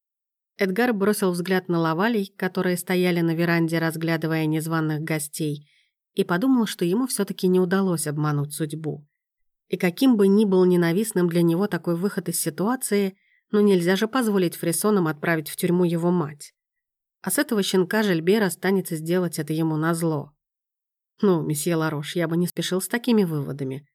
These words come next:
ответил Эдгар, стараясь выглядеть как можно более спокойным,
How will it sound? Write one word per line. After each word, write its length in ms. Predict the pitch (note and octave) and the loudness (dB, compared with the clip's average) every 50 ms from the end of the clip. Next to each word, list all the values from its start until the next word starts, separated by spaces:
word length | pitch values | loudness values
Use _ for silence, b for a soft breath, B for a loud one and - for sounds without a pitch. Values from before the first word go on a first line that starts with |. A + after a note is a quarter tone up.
| _ _ _ _ - | _ _ _ _ -6
ответил 440 | F3 F3 F3 E3+ E3 E3 E3+ D#3+ | -4 -2 0 0 -2 0 0 -2
Эдгар, 320 | D#3+ D#3+ F3 F3+ G3 A3 G#3+ | -2 -2 -2 -2 -2 -2 -2
стараясь 500 | - - - E3+ E3+ E3+ E3+ E3 - - | -6 -6 -4 -2 -2 -2 -2 -4 -4 -4
выглядеть 400 | G#3 G3+ G3+ F#3+ E3 E3+ D#3 - | -4 -2 -2 -2 -2 -2 -4 -4
как 160 | - E3 D#3 | -6 -6 -4
можно 320 | F3+ E3+ E3 D3+ E3 E3+ | -2 -2 -2 -2 -2 -2
более 300 | E3 E3 E3 D#3 D#3+ D#3 | -2 0 -2 -2 -2 -4
спокойным, 680 | D3+ - - F3+ F3+ - - F3+ E3 D3 C#3+ C#3 C#3 D3 | -4 -6 -8 -8 -6 -4 -4 -2 -2 -2 -2 -4 -6 -10